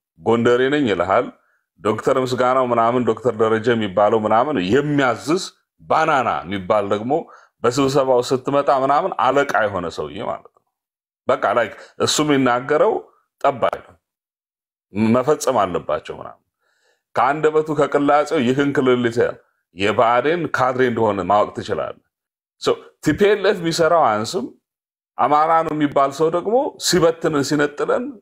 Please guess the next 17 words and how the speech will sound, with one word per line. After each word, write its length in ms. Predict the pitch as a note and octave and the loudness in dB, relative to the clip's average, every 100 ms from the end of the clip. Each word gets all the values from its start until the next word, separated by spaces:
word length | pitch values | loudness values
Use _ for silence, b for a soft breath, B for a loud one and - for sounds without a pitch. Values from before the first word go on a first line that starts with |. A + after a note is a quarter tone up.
| _ | _
ይታያል። 580 | B2+ B2+ B2+ E2+ B1+ - _ _ _ _ _ _ _ _ _ _ _ _ _ _ _ _ _ _ _ A2 | -4 0 -2 -2 -8 -18 _ _ _ _ _ _ _ _ _ _ _ _ _ _ _ _ _ _ _ -2
እኔ 160 | F#3 E3+ - - _ _ _ _ _ _ | 0 0 -2 -14 _ _ _ _ _ _
ይህንን 340 | C3 E3 E3+ D#3 | 2 2 2 0
ማህበረሰብ 640 | D3 C3 B2 G2+ F#2+ - - _ _ _ _ _ _ - | 2 2 2 0 -2 -8 -16 _ _ _ _ _ _ -2
አንድነቱን 800 | C#3 D#3+ D3 D#3 D#3+ E3+ F3 F3+ | -2 -2 -2 0 2 2 0 0
ካሳጣ 480 | D3+ B2+ A#2+ G2+ E2+ D2 | 0 2 0 0 -2 -4
ነው 120 | A#1 _ _ _ _ _ _ _ _ _ _ _ _ _ _ _ _ _ _ _ _ _ _ _ | -6 _ _ _ _ _ _ _ _ _ _ _ _ _ _ _ _ _ _ _ _ _ _ _
በቃ፣ 120 | E3 C#3 | 0 2
that-, 280 | C3+ F#2 | 2 0
that's 240 | G#2+ C#3+ C3+ | 2 2 2
just 220 | C#3+ - - F#2+ G#2 G2 F#2+ F#2+ | -2 -4 -10 -16 -2 -2 0 0
ለመውደቅ 560 | A2 B2+ D3 E3+ G#3 G#3+ - _ _ _ _ _ _ - | 2 4 4 2 0 -2 -8 _ _ _ _ _ _ -2
ተዘጋጅተናል። 760 | B2 C3 A#2 G2+ F#2+ E2+ D2+ - - | 0 2 2 -2 -6 -4 -4 -4 0
አንድነቱን 960 | C#3+ E3+ F#3 D#3 D3 C3 C3+ C#3+ D3 G3 | 0 0 -4 -2 0 2 2 0 0 0
ማ-፣ 180 | D3 A#2+ | 2 2
መጠበቅ 420 | B2 B2 B2 A#2+ A#2+ | 2 0 0 0 2
አለብን። 400 | G#2+ G2 F2 | 0 0 -2